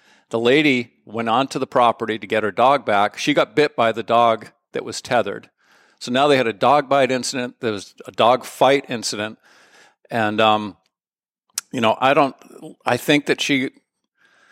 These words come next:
the, and, you know, I talked with an, the dog lawyer who was here on the podcast previous, and he didn't agree with the outcome. But in that situation, the woman whose dog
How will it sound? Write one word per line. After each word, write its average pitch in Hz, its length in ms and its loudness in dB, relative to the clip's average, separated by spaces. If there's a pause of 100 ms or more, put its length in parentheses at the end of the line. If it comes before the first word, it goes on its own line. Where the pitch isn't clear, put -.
(460)
the, 127 340 -2
and, 120 240 -4 (180)
you 208 100 -8
know, 123 100 0
I 113 60 2
talked 131 280 2
with 123 120 -4
an, 120 340 -4
the 113 200 -2
dog 120 500 2
lawyer 110 400 0
who 117 120 -4
was 113 180 -6
here 120 180 2
on 110 140 0
the 110 60 -8
podcast 110 560 -2
previous, 117 480 -2
and 110 80 -10
he 120 100 -4
didn't 107 200 -6
agree 113 240 -4
with 110 160 -6
the 104 120 0
outcome. 110 440 0
But 107 120 0
in 110 100 -4
that 123 260 0
situation, 120 840 -2
the 107 100 0
woman 123 420 -2
whose 117 240 -8
dog 113 440 2